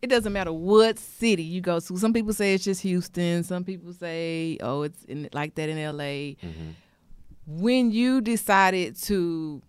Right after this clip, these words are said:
Speaker 1: venture off, how were you received in different cities as opposed to how you were received in Houston? Was the support,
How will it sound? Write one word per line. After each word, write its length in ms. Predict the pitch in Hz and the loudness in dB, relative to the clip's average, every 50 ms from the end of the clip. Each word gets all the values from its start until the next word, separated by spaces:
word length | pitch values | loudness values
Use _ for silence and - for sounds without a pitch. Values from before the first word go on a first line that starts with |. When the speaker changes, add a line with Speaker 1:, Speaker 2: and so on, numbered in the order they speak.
| _ _ - | _ _ -14
Speaker 1:
venture 500 | 156 165 196 202 190 180 - 180 175 - - | -4 -2 0 0 0 -2 -4 -6 -8 -8 -6
off, 380 | - 156 151 139 110 - - | -6 -6 -4 -4 -6 -8 -10
how 280 | - - 214 220 226 233 | -6 -2 0 0 2 2
were 80 | 226 | 0
you 200 | 214 190 196 190 | -2 -4 -6 -6
received 500 | 175 175 170 - - 180 180 175 175 160 | -6 -6 -8 -8 -10 -10 -8 -8 -8 -8
in 120 | 165 165 160 | -8 -8 -6
different 340 | 170 165 160 - 156 151 - | -6 -6 -6 -6 -10 -10 -10
cities 540 | - 175 170 165 151 151 151 151 147 - | -8 -6 -4 -4 -4 -4 -6 -6 -8 -6
as 240 | - 160 151 143 156 | -4 -2 -2 -2 -2
opposed 480 | 156 - - 165 151 151 156 156 - - | -4 -2 -2 0 0 0 0 -2 -4 -6
to 80 | 160 | -6
how 120 | 156 160 151 | -4 -4 -2
you 180 | 156 151 151 147 | -4 -4 -4 -6
were 40 | 147 | -8
received 400 | 151 147 - 151 156 143 - 147 | -10 -10 -10 -10 -10 -10 -10 -10
in 100 | 151 156 | -10 -8
Houston? 500 | 160 160 156 156 - _ 143 131 139 143 | -8 -8 -10 -12 -12 _ -14 -14 -12 -10
Was 160 | 156 160 151 - _ | -10 -10 -10 -10 _
the 60 | 156 - _ | -20 -20 _
support, 560 | - 151 151 - 190 180 180 180 180 170 - | -16 -16 -10 -6 -4 -2 0 2 0 0 -2